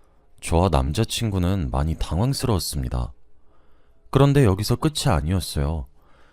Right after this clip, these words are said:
두 분이 같이 사는 것으로도 모자라 동업을 한다고 하셨거든요.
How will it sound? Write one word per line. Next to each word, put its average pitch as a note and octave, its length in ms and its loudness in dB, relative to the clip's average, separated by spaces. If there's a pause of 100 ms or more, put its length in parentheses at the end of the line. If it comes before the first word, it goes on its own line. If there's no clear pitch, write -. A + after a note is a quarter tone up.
(240)
두 B2 140 2
분이 B2+ 360 0
같이 - 360 -2
사는 C#3 300 2
것으로도 A#2 600 0
모자라 F#2 580 0 (280)
동업을 C#3+ 420 4
한다고 E2 300 0
하셨거든요. B1+ 720 -4